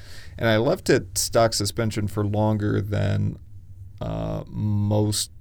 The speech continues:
most cars I see when they first show up to the track have coilovers, have springs, shocks, things like that. I kept mine stock because I really wanted to learn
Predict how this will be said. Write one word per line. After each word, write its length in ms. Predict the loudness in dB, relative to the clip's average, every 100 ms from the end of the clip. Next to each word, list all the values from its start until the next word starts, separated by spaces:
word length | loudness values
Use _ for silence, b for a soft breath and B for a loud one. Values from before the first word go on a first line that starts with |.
| -14 -2
most 280 | 2 2 4
cars 300 | 6 6 4
I 120 | 2
see 260 | 2 2
when 200 | 2 2
they 120 | 0 -2
first 320 | 0 -2 0
show 140 | -2
up 80 | -2
to 100 | -4
the 80 | -6
track 380 | -4 -2 -2 -2
have 500 | -4 -4 -6 -10 -14 -16 -18 -16 -10
coilovers, 840 | -2 0 0 -2 -4 -4 -6 -6
have 180 | 0 2
springs, 680 | 0 -2 -4 -2 -4 -6 -10 -8
shocks, 560 | -6 -4 -4 -6 -8 -10 B B B B B B -16 -6
things 220 | -4 -2 -4
like 180 | -6 -4
that. 280 | -4 -4 -6 -12 B B B B B B B B B -8
I 100 | -4
kept 240 | 2 2
mine 200 | 4 2
stock 360 | 4 6 6 4
because 300 | 0 2 4
I 60 |
really 340 | 4 4 4 4
wanted 560 | 4 2 2 2 0
to 140 | -4 -4
learn 640 | -2 0 0 0 0 0